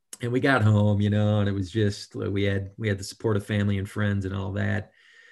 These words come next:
It was nearly immediately that we jumped in, and, you know, you're right, back at that time, we, we had access to the internet, and, uh, you know, we started looking around and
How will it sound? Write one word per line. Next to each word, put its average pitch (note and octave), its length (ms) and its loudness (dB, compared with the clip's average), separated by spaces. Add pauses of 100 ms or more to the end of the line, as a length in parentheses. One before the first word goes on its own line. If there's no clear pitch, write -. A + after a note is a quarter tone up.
(640)
It F#3 180 2
was B2+ 360 4
nearly C3+ 420 6
immediately A2+ 640 2 (100)
that G#2 140 -2
we G#2+ 80 0
jumped A2 400 -2
in, B2 340 0
and, G2+ 380 0
you A2 100 -4
know, G#2+ 80 2
you're G#2+ 160 2
right, A#2 200 0
back A2+ 180 -2
at A2 80 -6
that A2 200 -4
time, A#2+ 260 -4
we, G2+ 260 -2
we G#2+ 160 -4
had A#2+ 200 0
access A#2+ 420 -4
to B2 100 -6
the A#2 120 -2
internet, A#2 540 -4
and, G#2 380 0
uh, G#2 420 0 (100)
you G#2+ 80 -8
know, G#2 80 -4
we G2+ 80 -4
started G#2+ 340 -4
looking A2 260 -4
around A2+ 520 -2
and G2+ 200 -2